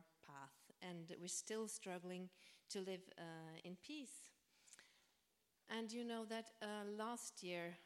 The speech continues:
uh, Colombia won, uh, the Nobel Peace Prize, and upstairs, uh, on the second floor here, we have, uh, the exhibition Hope Over Fear about, uh, Colombia. And I was thinking that the title of that exhibition could be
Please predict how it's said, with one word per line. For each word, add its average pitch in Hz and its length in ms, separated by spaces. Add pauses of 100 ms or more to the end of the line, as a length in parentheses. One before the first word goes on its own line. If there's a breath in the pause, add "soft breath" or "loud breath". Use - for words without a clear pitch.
uh, 185 40 (140)
Colombia 226 540
won, 160 460
uh, 165 340
the 170 80
Nobel 165 380
Peace 196 200
Prize, 151 320
and 175 120
upstairs, 180 840
uh, 165 320
on 156 140
the 165 100
second 170 420
floor 190 240
here, 196 220
we 196 220
have, 170 160 (100)
uh, 170 280 (480 loud breath)
the 196 80
exhibition 220 600
Hope 214 240 (100)
Over 196 220
Fear 240 440
about, 190 420
uh, 185 340 (300)
Colombia. 208 420 (1200 loud breath)
And 233 160
I 294 60
was 320 180
thinking 269 480
that 247 280
the 247 60
title 277 640
of 220 160
that 208 280
exhibition 190 640
could 180 260
be 185 380